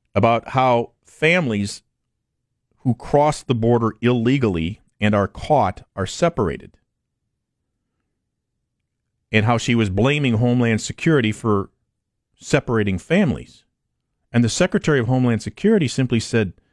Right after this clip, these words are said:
"Senator, first of all,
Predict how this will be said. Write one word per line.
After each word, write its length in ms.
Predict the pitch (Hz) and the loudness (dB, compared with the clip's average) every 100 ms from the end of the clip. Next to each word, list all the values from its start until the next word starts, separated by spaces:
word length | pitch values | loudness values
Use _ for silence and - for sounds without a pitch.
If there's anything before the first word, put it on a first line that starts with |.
| _ _ _ _ | _ _ _ _
"Senator, 520 | - 151 196 123 90 - _ _ _ _ _ _ _ _ _ _ _ _ | -4 0 2 0 -2 -6 _ _ _ _ _ _ _ _ _ _ _ _
first 300 | - 208 - | 2 2 2
of 80 | 131 | 0
all, 360 | 92 82 95 | 0 0 -2